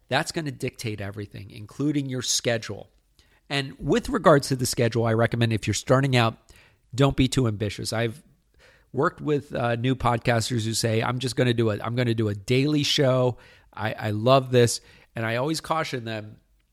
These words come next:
it's probably better if you start small because doing a daily show is really tough work. It's a lot of work. Unless that is something that you're gonna do, uh, you know, full time and put all in, it's really tough to do.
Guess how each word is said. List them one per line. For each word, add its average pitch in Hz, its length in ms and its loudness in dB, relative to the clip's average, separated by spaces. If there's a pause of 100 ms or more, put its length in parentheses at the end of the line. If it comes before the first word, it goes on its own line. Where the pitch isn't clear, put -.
(600)
it's 131 220 -12
probably 190 520 -6
better 135 280 0
if - 140 -4
you 117 80 -4
start 120 320 -2
small 117 400 -6
because 117 560 -8 (420)
doing 156 240 -4
a 139 40 -4
daily 127 300 -4
show 131 240 -4
is 123 140 -6
really 143 480 -2
tough - 400 -4
work. 110 200 -6
It's 110 140 -12
a 143 60 -8
lot 120 420 -2
of 110 120 -6
work. 107 380 -6 (300)
Unless 131 460 -4
that 123 220 -2
is 120 120 -4
something 120 320 -8
that 117 100 -10
you're 117 140 -6
gonna 113 240 -6
do, 113 340 -6 (880)
uh, 113 320 -10
you 117 140 -8
know, 107 80 -8
full 131 240 -4
time 127 280 -2
and 107 120 -8
put 127 160 -4
all 113 300 0
in, 120 200 -2
it's 120 260 -6
really 117 360 0
tough 113 280 -6
to 113 80 -6
do. 110 360 -4